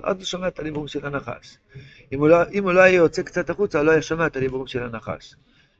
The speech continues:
יש כזה מושג, למה הנחש מתחיל עם חווה ולא מתחיל מיד עם אודום? כי חווה עומדת יותר בחוץ מאודום. יש כזה בחינה שכמה שאדם, ה-, ה-, העניין של ה-, הנופים,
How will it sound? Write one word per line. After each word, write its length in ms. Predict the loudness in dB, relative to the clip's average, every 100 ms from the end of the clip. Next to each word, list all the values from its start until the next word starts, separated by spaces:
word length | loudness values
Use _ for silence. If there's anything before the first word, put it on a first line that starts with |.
| -20
יש 60 |
כזה 220 | -4 -2 -2
מושג, 480 | -6 4 6 8 4 -4 _ -20 _
למה 200 | -2 0
הנחש 240 | 0 0 -4
מתחיל 280 | -4 -4 -2
עם 120 | -2
חווה 280 | 0 0 0 0
ולא 200 | -2 -2
מתחיל 200 | -4 -4
מיד 260 | 0 -2
עם 140 | -2 -6
אודום? 280 | -4 -4 -6 _ _ _
כי 120 | -16 -2
חווה 240 | 0 2
עומדת 300 | 2 0 0
יותר 220 | -4 -2
בחוץ 420 | -4 -4 -6 -10 -12
מאודום. 320 | -16 -16 -20 _ _ _ _ _ -20 -20 _ -14
יש 100 | -8
כזה 240 | -4 -4
בחינה 340 | -6 -8 -8 -6
שכמה 340 | -6 -6 -6
שאדם, 260 | -6 -4 -4 -6 _
ה-, 60 | -2
ה-, 540 | -2 -2 -4 -2 -2 -6
העניין 320 | -8 -6 -6
של 200 | -4 -2
ה-, 260 | 2 2 0 -6 _ -20 _ _ -4
הנופים, 720 | -2 0 2 2 2 0 0